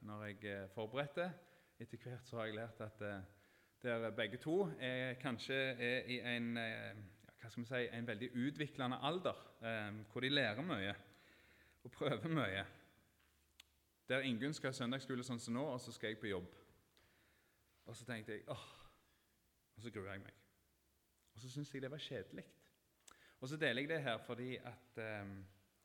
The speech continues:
det kan være det var noen andre også som har kjent på det samme. Tenk da, disse, denne sommeren, å ha søndagen helt fri.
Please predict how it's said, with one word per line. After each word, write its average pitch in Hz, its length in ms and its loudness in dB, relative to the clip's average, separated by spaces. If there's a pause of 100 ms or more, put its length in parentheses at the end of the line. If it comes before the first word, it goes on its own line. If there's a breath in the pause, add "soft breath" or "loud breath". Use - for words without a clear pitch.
(160)
det - 80 -8
kan 139 240 0
være 131 100 2
det 131 80 0
var 127 100 2
noen 120 200 2
andre 104 280 -2
også - 220 -2
som 127 80 -8
har 120 60 -6
kjent - 360 -8
på 127 80 -4
det 123 100 -6
samme. 110 320 0 (800 loud breath)
Tenk 135 240 -2
da, 101 200 0 (120)
disse, 110 220 -8 (180)
denne 113 180 -4
sommeren, 107 460 -2
å 90 100 -10 (100)
ha 120 60 -6
søndagen 123 600 -4 (720 loud breath)
helt 143 460 -4 (100)
fri. 151 320 0